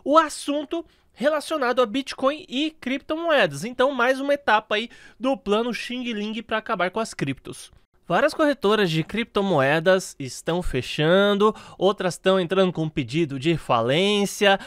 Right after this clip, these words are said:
algumas estão interrompendo o saque, várias estão demitindo funcionários, outras estão com sérios problemas regulatórios, ou seja,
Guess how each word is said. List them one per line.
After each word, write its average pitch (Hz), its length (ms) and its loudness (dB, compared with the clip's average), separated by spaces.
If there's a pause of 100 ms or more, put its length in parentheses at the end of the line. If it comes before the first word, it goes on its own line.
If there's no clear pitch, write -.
(160)
algumas 180 500 2
estão 196 500 4
interrompendo 175 800 2
o 123 60 0
saque, 175 760 4 (260)
várias 247 640 2
estão 226 400 0
demitindo 277 1040 0
funcionários, 185 1120 2 (280)
outras 262 480 4
estão 269 200 4
com 262 160 0
sérios 277 600 -2
problemas 220 680 -2
regulatórios, 196 1080 2
ou 190 160 2
seja, 160 420 0